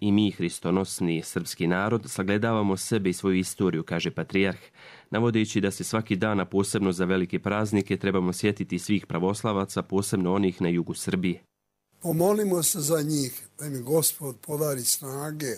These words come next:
Speaker 2: da svojim trpljenjem svih bezakonja i nevolja grade svoje i naše spasenje. Da nikada ne izgube veru u krajnju pobjedu dobra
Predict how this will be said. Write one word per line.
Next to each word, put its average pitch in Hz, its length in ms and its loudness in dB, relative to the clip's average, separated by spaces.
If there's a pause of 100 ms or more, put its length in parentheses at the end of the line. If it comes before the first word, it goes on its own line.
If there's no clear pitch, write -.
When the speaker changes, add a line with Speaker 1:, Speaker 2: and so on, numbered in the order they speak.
(140)
Speaker 2:
da 131 100 -6
svojim 151 500 -2
trpljenjem 135 1000 -4 (200)
svih 277 360 0
bezakonja 151 840 -2
i 131 120 -2
nevolja 135 560 0 (440)
grade 147 760 0
svoje 135 800 0 (460)
i 127 100 -10
naše 131 440 -4
spasenje. 104 760 -4 (220)
Da 120 80 -6
nikada 190 500 0
ne 165 200 2 (140)
izgube 170 480 -2
veru 165 420 2 (120)
u 147 100 -10
krajnju 151 640 -2
pobjedu 135 500 -4
dobra 123 360 -8